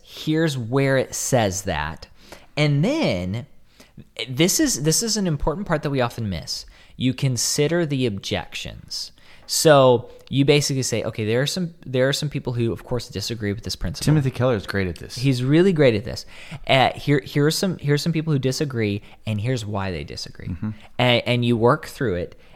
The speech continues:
Speaker 1: And then the next part is you offer a defense. So instead of somebody walking away and saying, "Okay, I know what the church believes," uh, they walk away and say, "I know what the church believes,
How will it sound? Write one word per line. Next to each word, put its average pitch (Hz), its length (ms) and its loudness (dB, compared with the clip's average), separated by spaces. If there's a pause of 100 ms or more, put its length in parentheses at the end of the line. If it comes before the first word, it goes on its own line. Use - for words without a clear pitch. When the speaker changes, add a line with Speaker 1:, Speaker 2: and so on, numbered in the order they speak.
(140)
Speaker 1:
And 127 200 -2
then 127 140 0
the 123 100 0
next 127 480 -4
part 113 520 -2 (120)
is 113 160 -2
you 113 180 -2
offer 113 380 0
a 101 60 -2
defense. - 640 -8 (260)
So - 180 6
instead 185 460 6
of 208 140 8
somebody 175 260 4
walking 139 380 6
away 123 220 2
and 113 80 -2
saying, 147 160 -2
"Okay, 214 240 2
I 156 120 4
know 151 180 4
what 139 180 0
the 113 60 -2
church - 420 -2
believes," 76 600 -4 (460)
uh, 117 300 6
they 135 140 4
walk 131 260 4
away 120 160 2
and 110 80 -2
say, 113 120 -2
"I 110 60 0
know 117 100 -4
what 107 100 -8
the - 60 -8
church 117 260 -4
believes, 95 440 -2